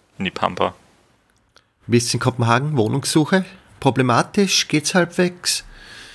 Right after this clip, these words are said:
Speaker 1: Äh, hochproblematisch. Man findet überhaupt nichts. Man kann, äh, unheimlich viel Geld in, äh, Online-Portale stecken, die einem dann nichts bringen. Und ja, äh, absolut keine Chance, finde ich. Wenn man kein Geld hat, dann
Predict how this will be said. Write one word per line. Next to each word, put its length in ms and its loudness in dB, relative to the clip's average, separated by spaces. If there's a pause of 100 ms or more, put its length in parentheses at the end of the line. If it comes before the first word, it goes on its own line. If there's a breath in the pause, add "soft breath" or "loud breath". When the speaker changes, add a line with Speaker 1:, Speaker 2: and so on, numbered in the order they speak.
(280 loud breath)
Speaker 1:
Äh, 240 4 (120)
hochproblematisch. 1120 2
Man 220 2
findet 300 -2
überhaupt 420 0
nichts. 440 0
Man 180 0
kann, 400 -2 (200)
äh, 220 4
unheimlich 460 0
viel 180 -2
Geld 340 2
in, 540 -4
äh, 420 -2
Online-Portale 800 0
stecken, 380 -2
die 140 -2
einem 140 -2
dann 220 -2
nichts 200 -10
bringen. 400 0 (640 loud breath)
Und 680 0
ja, 300 2 (460)
äh, 140 -8 (960)
absolut 540 -2
keine 260 -2
Chance, 440 0
finde 280 0
ich. 260 -4
Wenn 180 2
man 160 2
kein 240 2
Geld 240 4
hat, 320 2
dann 480 0